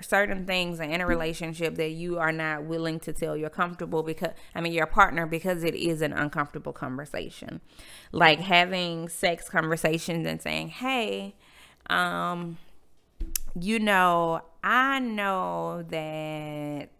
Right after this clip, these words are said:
uh, this, that thing you do, like, I know that that turns you on, but,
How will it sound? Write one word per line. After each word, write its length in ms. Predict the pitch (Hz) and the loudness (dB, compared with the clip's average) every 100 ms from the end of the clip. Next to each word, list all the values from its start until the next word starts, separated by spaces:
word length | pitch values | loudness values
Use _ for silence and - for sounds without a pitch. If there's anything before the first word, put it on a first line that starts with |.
| - - - _ | -20 -20 -20 _
uh, 440 | 160 151 147 139 - 151 151 | -2 0 -2 -2 -4 -8 -6
this, 1000 | 220 262 190 170 185 269 - - - - _ _ - - - - - | -2 0 0 0 -4 -6 -10 -18 -20 -20 _ _ -20 -20 -20 -20 -2
that 260 | 175 165 - | 0 0 0
thing 380 | 202 214 226 | 2 2 0
you 200 | 214 240 | -2 -4
do, 600 | 220 214 240 220 180 156 143 | -6 -4 2 2 2 0 0
like, 220 | 160 - | -4 0
I 160 | 175 185 | 0 2
know 380 | 185 170 180 | 2 4 4
that 260 | 185 160 165 | 4 0 -2
that 380 | 175 180 190 - | -2 -2 -2 -4
turns 640 | 190 180 170 165 165 - - | -6 -4 -4 -6 -10 -14 -16
you 540 | 170 170 196 220 202 - | -14 -10 -6 -4 -6 -6
on, 800 | 160 160 156 151 151 160 151 - | -8 -6 -6 -6 -6 -8 -10 -4
but, 720 | 240 311 311 190 151 139 98 | 0 2 2 2 2 -2 -4